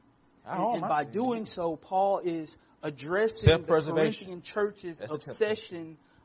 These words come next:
Speaker 2: uh, with these
Speaker 1: We're tempted
Speaker 2: super
Speaker 1: to
Speaker 2: apostles,
Speaker 1: hoard
Speaker 2: these
Speaker 1: money, to
Speaker 2: false
Speaker 1: hoard
Speaker 2: apostles,
Speaker 1: resources,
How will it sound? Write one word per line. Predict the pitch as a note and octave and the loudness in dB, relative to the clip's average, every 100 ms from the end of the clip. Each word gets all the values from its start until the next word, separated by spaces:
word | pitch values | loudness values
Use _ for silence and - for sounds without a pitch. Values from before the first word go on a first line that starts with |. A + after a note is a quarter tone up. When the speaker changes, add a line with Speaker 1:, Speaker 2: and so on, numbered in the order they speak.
| D#3 | -8
Speaker 2:
uh, | D3+ | -6
with | D#3+ - | -6 -12
these | F3+ E3+ - - - | -14 -14 -16 -16 -10
Speaker 1:
We're | A#2+ | -6
tempted | - E3+ D#3 | -2 -2 0
Speaker 2:
super | |
Speaker 1:
to | F#3 | 0
Speaker 2:
apostles, | D3+ E3+ | 2 6
Speaker 1:
hoard | E3+ E3+ E3 D#3+ | 8 10 8 6
Speaker 2:
these | C3+ | 4
Speaker 1:
money, | C#3+ C#3+ A#2 F#2 | 0 -2 -4 -10
to | - | -2
Speaker 2:
false | F#3+ G3 - | 0 0 2
Speaker 1:
hoard | F3 D#3 D#3 | 4 6 6
Speaker 2:
apostles, | F3 D3 D3+ C#3 | 4 0 -6 -8
Speaker 1:
resources, | A2 C#3+ | -10 -12